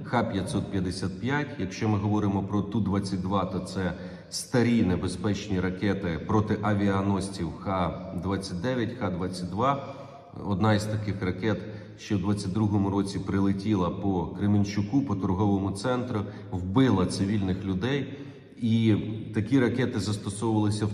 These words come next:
тому числі для проведення російського терору, для ударів по українській енергетиці, по наших містах, по житлових будинках тощо. Е, це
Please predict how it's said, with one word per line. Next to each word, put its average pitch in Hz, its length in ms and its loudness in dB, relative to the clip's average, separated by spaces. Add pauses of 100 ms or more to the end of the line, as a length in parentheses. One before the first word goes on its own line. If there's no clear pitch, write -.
тому 117 300 4
числі 101 340 -2
для 90 180 0
проведення 98 540 0
російського 101 600 -2
терору, 123 560 0 (300)
для 110 160 4
ударів 117 480 2 (100)
по 117 60 0
українській 110 800 0
енергетиці, 107 840 0 (300)
по 120 100 4
наших 117 440 2
містах, 131 500 0
по 107 60 0
житлових 104 560 2
будинках 110 680 0
тощо. 110 400 2 (880)
Е, 101 240 6 (160)
це 139 300 2